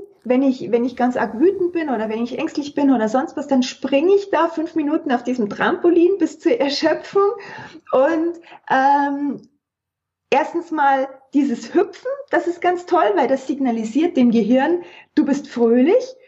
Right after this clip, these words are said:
Und zweitens mal einfach auch das körperliche Auspowern, das baut die Stresshormone ab. Das ist auch eine ganz, ganz tolle Sache, sich einfach auch zu bewegen,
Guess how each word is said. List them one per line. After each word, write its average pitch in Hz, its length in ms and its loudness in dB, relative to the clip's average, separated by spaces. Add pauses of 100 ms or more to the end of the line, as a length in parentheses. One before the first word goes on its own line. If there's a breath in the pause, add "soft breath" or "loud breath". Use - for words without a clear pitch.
(160 loud breath)
Und 311 220 0
zweitens 311 440 0
mal 311 180 0
einfach 254 380 -2
auch - 180 -2
das 247 220 -4
körperliche 254 600 0
Auspowern, 349 680 0
das 277 240 -2
baut 262 300 -2
die 254 80 0
Stresshormone 320 840 0
ab. 294 200 0
Das 233 160 -4
ist 240 180 -2
auch - 160 0
eine 302 140 -4
ganz, 277 280 -2
ganz 277 220 -2
tolle 269 240 2
Sache, 254 300 0
sich 240 260 -6
einfach 208 280 -2
auch 196 160 -6
zu - 220 -2
bewegen, 208 640 2